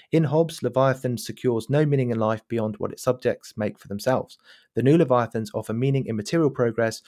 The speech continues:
the security of belonging to imaginary communities, and the pleasures of persecution. So I think he is basically saying the new Leviathans can't really give us, um,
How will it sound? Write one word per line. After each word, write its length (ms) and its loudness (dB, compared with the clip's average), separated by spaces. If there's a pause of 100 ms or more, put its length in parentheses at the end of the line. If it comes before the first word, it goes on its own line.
(220)
the 60 -12
security 520 2
of 100 0
belonging 380 -2
to 100 -6
imaginary 480 -2
communities, 640 -8 (300)
and 100 -2
the 60 -4
pleasures 380 -2
of 120 -20
persecution. 640 -4 (540)
So 320 2
I 60 -2
think 280 0
he 380 0
is 80 -4
basically 460 2
saying 440 0 (300)
the 80 -2
new 200 4
Leviathans 520 0
can't 400 -4
really 300 -4
give 240 -2
us, 380 -2 (600)
um, 880 -4